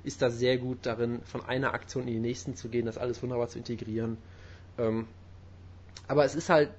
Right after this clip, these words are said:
das Striking ist halt für ihn größtenteils halt ein Mittel zum Zweck, um wirklich nach vorne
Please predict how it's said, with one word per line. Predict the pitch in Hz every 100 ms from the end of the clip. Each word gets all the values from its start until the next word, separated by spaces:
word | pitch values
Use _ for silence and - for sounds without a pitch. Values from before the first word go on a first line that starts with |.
| -
das | - 196
Striking | - 190 214 151
ist | 180
halt | 170
für | -
ihn | 147 147
größtenteils | 127 151 143 127 127
halt | 127 123
ein | 123
Mittel | 123 127 110
zum | 117
Zweck, | 110 123 - -
um | 131 117
wirklich | 117 120 - - - - -
nach | 117
vorne | - 139 143